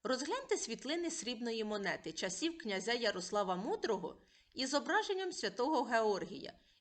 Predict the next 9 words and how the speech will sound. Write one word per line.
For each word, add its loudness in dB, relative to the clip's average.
і 4
сучасну 4
українську -2
монету 0
дві -6
тисячі -2
вісімнадцятого -4
року -4
виготовлення. -8